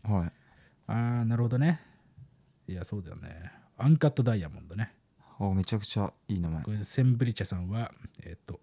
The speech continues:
Speaker 2: 鉛筆の線をね、
Speaker 1: はい。
Speaker 2: えー、アイ-、アイコンにしますけれども、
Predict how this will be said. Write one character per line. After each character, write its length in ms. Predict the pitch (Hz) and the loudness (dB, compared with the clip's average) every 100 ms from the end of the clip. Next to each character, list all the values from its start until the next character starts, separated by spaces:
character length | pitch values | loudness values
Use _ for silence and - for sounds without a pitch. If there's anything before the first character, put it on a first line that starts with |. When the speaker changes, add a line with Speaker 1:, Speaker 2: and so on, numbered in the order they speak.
| _ | _
Speaker 2:
鉛 220 | 117 117 - | 0 0 2
筆 260 | 113 - 113 | -4 -2 0
の 100 | 107 | 0
線 360 | - - 98 80 | 0 -2 -2 -6
を 40 | |
ね、 180 | 82 - _ _ _ _ _ _ _ _ _ _ - - - - | -12 -14 _ _ _ _ _ _ _ _ _ _ -18 -16 -16 -10
Speaker 1:
は 80 | 107 | -8
い。 20 | - | -6
Speaker 2:
え 80 | 87 | -6
ー、 20 | |
ア 80 | 87 | -6
イ-、 120 | 85 | -6
ア 80 | 92 | -6
イ 60 | 101 | -4
コ 80 | |
ン 40 | 95 | -4
に 60 | |
し 100 | 90 | -4
ま 80 | 90 | -8
す 60 | - | -10
け 100 | 87 | -10
れ 20 | |
ど 100 | 85 | -8
も、 240 | 104 156 | -2 0